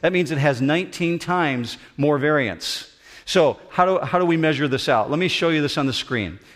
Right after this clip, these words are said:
Here's an example of the error that I'm talking about when I say it has one half of one percent.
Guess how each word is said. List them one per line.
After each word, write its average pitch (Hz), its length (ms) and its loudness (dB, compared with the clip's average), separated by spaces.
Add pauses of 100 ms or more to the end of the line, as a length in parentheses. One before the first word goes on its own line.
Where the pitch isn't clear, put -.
Here's 170 240 0
an 202 80 0
example 139 600 0
of 113 100 0
the 120 140 -4
error 123 260 0
that 113 100 -2
I'm 107 120 -4
talking 113 340 -2
about 101 200 0
when 110 120 -2
I 110 60 -2
say 131 260 -2
it 113 60 -4
has 104 240 -2
one 123 180 -2
half 117 300 -2
of 104 100 -8
one 107 200 -4
percent. 101 420 -8